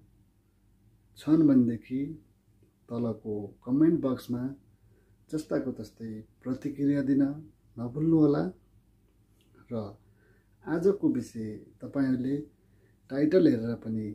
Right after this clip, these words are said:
थाहा पाइसक्नु भएको छ। हामीले हाम्रो YouTube च्यानलमा सेक्सनहरू क्रिएट गरेपछि पपुलर सेक्सन भन्ने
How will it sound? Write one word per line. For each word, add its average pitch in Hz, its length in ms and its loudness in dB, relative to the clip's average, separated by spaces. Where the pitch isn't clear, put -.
थाहा 131 200 -10
पाइसक्नु 131 480 -2
भएको 113 300 -8
छ। 123 240 -14
हामीले 180 340 8
हाम्रो 120 300 2
YouTube 139 400 -2
च्यानलमा 110 460 -6
सेक्सनहरू 160 600 4
क्रिएट 139 260 0
गरेपछि 120 540 -4
पपुलर 151 420 2
सेक्सन 131 300 -4
भन्ने 110 320 -6